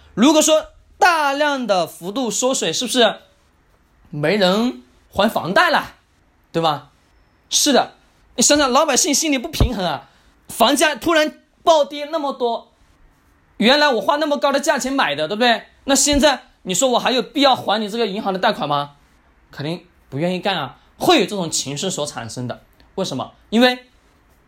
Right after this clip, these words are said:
民族的力量是强大的，还有一个什么？还有群体效应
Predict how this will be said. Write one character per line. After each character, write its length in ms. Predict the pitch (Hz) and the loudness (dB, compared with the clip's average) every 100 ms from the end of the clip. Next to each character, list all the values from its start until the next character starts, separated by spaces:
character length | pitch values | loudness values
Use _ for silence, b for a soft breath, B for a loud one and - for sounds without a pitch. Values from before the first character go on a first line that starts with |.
| _ | _
民 480 | 175 165 220 320 294 | -2 0 -2 -2 -2
族 200 | 160 151 | -4 0
的 240 | 151 139 | 2 2
力 140 | 165 160 | -2 0
量 260 | 156 135 | 0 0
是 460 | 127 - 143 127 - _ | -4 -2 -2 -6 -10 _
强 300 | - 113 139 | -4 -4 -2
大 160 | 175 156 | -2 -2
的， 180 | - - | -6 -12
还 160 | - 185 | 0 0
有 60 | |
一 40 | 233 | 2
个 60 | |
什 160 | 240 196 | 0 -2
么？ 180 | 135 B B B | -4 B B B
还 160 | - 233 | 0 2
有 220 | 220 - _ _ _ _ _ _ _ _ - | 0 -4 _ _ _ _ _ _ _ _ -4
群 400 | - - 190 339 | -2 0 0 0
体 200 | 339 147 | -2 -4
效 220 | - 185 | 0 0
应 180 | 180 123 | 0 -6